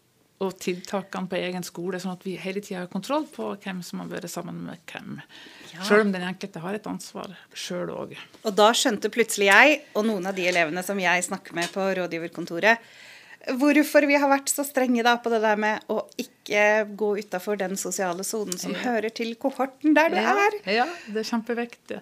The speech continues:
Speaker 2: Åh, men det er jo så kjipt.
Speaker 1: Ja.
Speaker 2: Men nå skjønner vi hvorfor
Speaker 1: Ja.
Speaker 2: det er nødvendig.
Speaker 1: Og i det her tilfellet vi hadde, så var det så klart. Da, had-, da visste jeg det, da fikk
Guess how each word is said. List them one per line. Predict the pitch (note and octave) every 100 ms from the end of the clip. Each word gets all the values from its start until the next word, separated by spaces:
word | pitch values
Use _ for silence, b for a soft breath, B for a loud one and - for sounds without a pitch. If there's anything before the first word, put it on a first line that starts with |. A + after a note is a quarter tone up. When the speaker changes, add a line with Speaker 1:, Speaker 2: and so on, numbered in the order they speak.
| -
Speaker 2:
Åh, | C#4+ C#4+ C4
men | C#4
det | D4
er | C#4 A#3+
jo |
så | A#3+ D4+
kjipt. | F#4 F#4+ - B3
Speaker 1:
Ja. | C4 C#4+
Speaker 2:
Men | C#4
nå | C4
skjønner | A#3+ G#3+ G3
vi | G3+
hvorfor | G3 F3+ G#3
Speaker 1:
Ja. | G#3+ D#3+
Speaker 2:
det | D#3
er | D#3+
nødvendig. | C3 G#2+ - - B3+ B B -
Speaker 1:
Og | A#3
i |
det | A3
her | A3 A3
tilfellet | G#3+ G#3 G#3+ G#3
vi | G#3 G#3
hadde, | F#3+ F#3
så | -
var | G3 F#3+
det | F#3+ F#3+
så | F#3+ F3+ F3+ - _
klart. | - G3+ F3+ D#3 -
Da, | G3+ G3+
had-, | G3 F#3 F3+
da | G3+
visste | A#3 - - G#3
jeg |
det, | G#3+ G#3
da | G#3
fikk | G#3 G#3